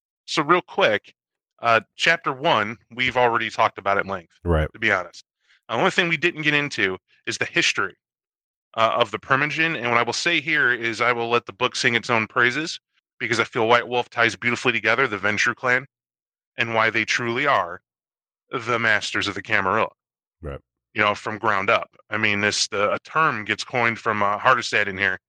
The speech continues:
Speaker 1: regarding the pr-, the prim-, uh, primog-, primogeniture assembly, as I butcher that phrase, uh, and you get to learn what that means and where that came about.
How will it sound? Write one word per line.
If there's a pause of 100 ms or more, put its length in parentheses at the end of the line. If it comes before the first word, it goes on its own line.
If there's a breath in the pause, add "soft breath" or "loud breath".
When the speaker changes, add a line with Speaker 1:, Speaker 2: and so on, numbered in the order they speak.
(340)
Speaker 1:
regarding
the
pr-, (260)
the
prim-,
uh, (140)
primog-, (180)
primogeniture
assembly, (420)
as
I
butcher
that
phrase, (480)
uh,
and
you
get
to
learn
what
that
means
and
where
that
came
about.